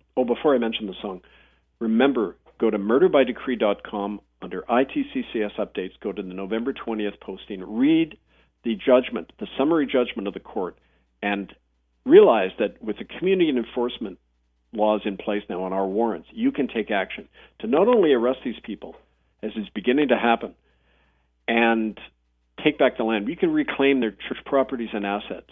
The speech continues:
There's a permanent banishment and reclamation order against these genocidal churches across Canada and across the world. Anywhere the Catholic Church, the Church of England is, you can invoke those reclamation warrants. Write to us,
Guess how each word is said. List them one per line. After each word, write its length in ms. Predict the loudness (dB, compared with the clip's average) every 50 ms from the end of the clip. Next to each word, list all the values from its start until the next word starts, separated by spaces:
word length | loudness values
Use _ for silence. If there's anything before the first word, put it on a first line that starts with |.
| _ _
There's 180 | -12 -12 -12 -10 -12
a 80 | -14
permanent 540 | -12 -12 -8 -2 0 2 4 4 4 2 2
banishment 480 | 2 2 2 2 0 -2 -4 -4 -4 -2
and 100 | 0 -2
reclamation 580 | -2 -2 -2 -6 -4 -4 -4 -6 -6 -8 -8
order 260 | -8 -8 -8 -8 -8
against 300 | -8 -6 -8 -8 -8 -10 -16 _ _ -10
these 140 | -8 -8 -8 -8 -6
genocidal 440 | -6 -4 -4 -4 -2 -4 -4 -4 -4
churches 340 | -8 -10 -12 -12 -12 -12 -16 -14
across 320 | -16 -16 -8 -4 -4 -4 -4 -6 -10
Canada 320 | -8 -6 -4 -2 -2 -2
and 100 | -2 -4
across 320 | -4 -6 -2 0 0 0 -2 -4
the 80 | -10
world. 360 | -6 -4 -2 -2 -2 -2 -6 -10 _ _ _ _ _ _ _ _ _ _ _ _ _ _ _ 0
Anywhere 300 | 2 4 4 4 4 2
the 60 | 2
Catholic 420 | -2 -2 0 0 0 0 -2 -10 -8 -8
Church, 200 | -8 -8 -8 -8 -10
the 80 | -14 -12
Church 280 | -8 -6 -6 -6 -6 -6
of 100 | -6 -6
England 340 | -6 -6 -6 -6 -6 -6
is, 120 | -8 -10 -10 -14 _ _ _ _ _ _ _ _
you 160 | -4 -4 -2 0
can 180 | 0 0 0
invoke 520 | 0 0 -2 -2 0 2 2 2 2 -2 -6 -8
those 220 | -6 -6 -6 -6 -4 -2
reclamation 640 | -2 -2 -2 -6 -8 -8 -8 -8 -8 -10 -12 -10 -8
warrants. 360 | -8 -6 -6 -8 -10 -12 _ -20 -20 _ _ _ _ _ _ _ _ _ _ -2
Write 220 | 2 4 4 4 4 2
to 140 | -2 -2
us, 60 | -2